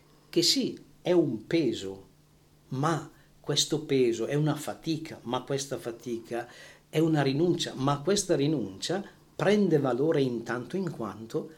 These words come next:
la offro a Dio. E allora diventa simile a quello che ha fatto Gesù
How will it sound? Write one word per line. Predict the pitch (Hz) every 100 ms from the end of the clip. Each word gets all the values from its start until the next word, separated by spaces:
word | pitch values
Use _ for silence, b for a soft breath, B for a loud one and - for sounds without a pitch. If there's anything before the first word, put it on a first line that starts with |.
| -
la | 127 113
offro | 101 - 113 110
a |
Dio. | 95 92 95 B B B B
E | 202
allora | 247 180 135
diventa | 135 143 185 139 123 120
simile | - - 190 151 143 147 202 240 -
a | - -
quello | 156 175
che | -
ha | 170
fatto | - 123 - 117
Gesù | 104 120 120 208 -